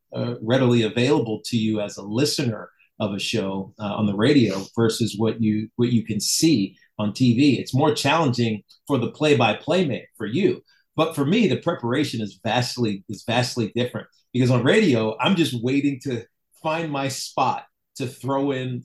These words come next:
my analysis, which then also has to be a little bit more detailed than would it be on, would, would it be on T V. I find on T V, though, T J, it's more of a, um, you're describing,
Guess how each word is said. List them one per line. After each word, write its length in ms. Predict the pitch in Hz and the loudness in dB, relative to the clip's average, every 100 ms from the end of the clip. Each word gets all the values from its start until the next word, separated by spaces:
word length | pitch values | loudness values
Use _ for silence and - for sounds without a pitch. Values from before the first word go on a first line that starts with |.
| - | -6
my 220 | 120 123 | -2 0
analysis, 960 | 120 110 120 131 110 - 101 90 - - | 0 0 -2 -2 -4 -8 -12 -12 -12 -4
which 200 | 120 - | -2 2
then 240 | 131 120 - | 2 2 2
also 320 | 170 - 131 | 2 2 0
has 200 | 110 110 | 0 -2
to 60 | 117 | -2
be 120 | 110 | 0
a 60 | |
little 240 | 113 131 110 | 0 0 0
bit 140 | 117 | 0
more 180 | 117 110 | -2 -2
detailed 640 | 110 123 123 113 107 101 - _ _ | 0 0 0 -4 -4 -8 -14 _ _
than 120 | 117 110 | -6 -4
would 120 | 110 | -2
it 80 | - | -2
be 140 | 113 | -2
on, 160 | 104 - | -2 -4
would, 220 | 113 120 117 | -4 -2 -2
would 160 | 113 | -2
it 140 | 107 107 | -2 -2
be 100 | 110 | -2
on 160 | 98 | -2
T 200 | - 107 | -4 -2
V. 300 | 123 127 - - - _ | 0 -2 -4 -12 -20 _
I 100 | 127 | -2
find 280 | 127 262 285 | 2 2 0
on 140 | 202 123 | -2 -2
T 180 | 147 | 0
V, 180 | 139 143 | 4 2
though, 200 | 120 92 - | 2 -4 -4
T 140 | 104 | -4
J, 300 | 110 104 101 | -4 -6 -6
it's 200 | 123 - | -6 0
more 460 | 123 143 175 175 - | 2 2 4 2 0
of 220 | 131 113 | -2 -2
a, 380 | 117 113 110 101 _ _ - - | -2 -2 -2 -6 _ _ -20 -10
um, 220 | 117 107 | -8 -4
you're 160 | 135 147 | 0 2
describing, 1120 | 135 120 - - 120 117 143 131 120 113 110 | 2 0 -4 -4 -2 0 0 0 -2 -2 -8